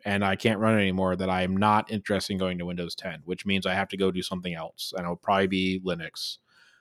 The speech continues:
Um, Mac and Apple Linu-, uh, gaming and Linux gaming are kinda tightly interwoven because they're bas-,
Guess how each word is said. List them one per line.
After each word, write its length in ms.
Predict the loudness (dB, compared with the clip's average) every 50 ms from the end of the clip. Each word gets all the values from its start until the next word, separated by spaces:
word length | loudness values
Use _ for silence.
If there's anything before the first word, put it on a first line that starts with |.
| _ _ -2
Um, 420 | 0 2 2 2 0 0 -2 -4 -6 _ _ _ _ _ _ _ _ -6
Mac 400 | 0 2 4 4 4 4 4 4
and 100 | 4 6
Apple 460 | 6 6 6 6 6 6 6 8 8
Linu-, 300 | 8 6 6 6 4 2 -2 _ -12 -12 -12 -12 _ _ _ _
uh, 160 | 0 2 2 2
gaming 380 | 4 4 4 4 4 2 2
and 160 | 2 2 2
Linux 280 | 4 4 4 4 2 2 2
gaming 260 | 2 4 4 4 2
are 80 | 2 2
kinda 260 | 2 2 4 4 4
tightly 580 | 4 4 4 4 4 4 4 4 4 2 0 -4 _ _ _ _ -4
interwoven 580 | 0 2 2 4 6 6 6 8 8 6 6 6
because 280 | 6 6 6 4 6
they're 100 | 4 2
bas-, 400 | 4 4 4 4 4 2 -4 -6